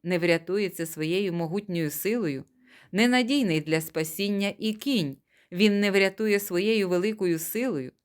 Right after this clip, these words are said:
адже очі Господні на тих, котрі бояться його, і котрі покладаються на його милосердя, аби рятувати їх від смерті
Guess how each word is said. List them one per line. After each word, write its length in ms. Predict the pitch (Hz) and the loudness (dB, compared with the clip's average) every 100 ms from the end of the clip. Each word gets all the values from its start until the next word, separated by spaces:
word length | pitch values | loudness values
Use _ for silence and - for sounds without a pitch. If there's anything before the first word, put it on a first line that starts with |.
| _ | _
адже 480 | 165 165 156 151 143 - | -2 -2 0 0 0 0
очі 360 | 208 262 - 240 | 0 0 -2 -2
Господні 720 | 233 220 - 196 175 151 147 | -2 -4 -6 -2 -2 -2 -4
на 160 | 139 | -4
тих, 420 | 135 208 233 - _ _ _ - | -4 -4 -6 -6 _ _ _ -4
котрі 320 | 160 160 156 | -4 0 -2
бояться 580 | 151 151 202 226 - 131 | 0 0 0 -2 -4 -4
його, 380 | 135 139 131 - _ _ - | -4 -6 -8 -10 _ _ -4
і 100 | 180 | -2
котрі 340 | 175 170 170 | 0 0 2
покладаються 880 | 170 160 160 143 143 196 220 160 143 | 0 -2 -4 -6 0 0 0 -4 -6
на 100 | 139 | -4
його 320 | 139 139 160 | -4 -4 -6
милосердя, 760 | 190 135 135 - 143 139 127 107 _ _ - | -4 -4 -6 -4 -4 -4 -8 -14 _ _ -8
аби 300 | 180 180 196 | -6 0 2
рятувати 580 | 190 185 185 190 185 180 | 2 -2 -4 -2 -2 -4
їх 240 | 180 170 | -6 -8
від 160 | 180 175 | -10 -10
смерті 680 | 214 214 165 - - 123 | -2 0 0 -2 -12 -12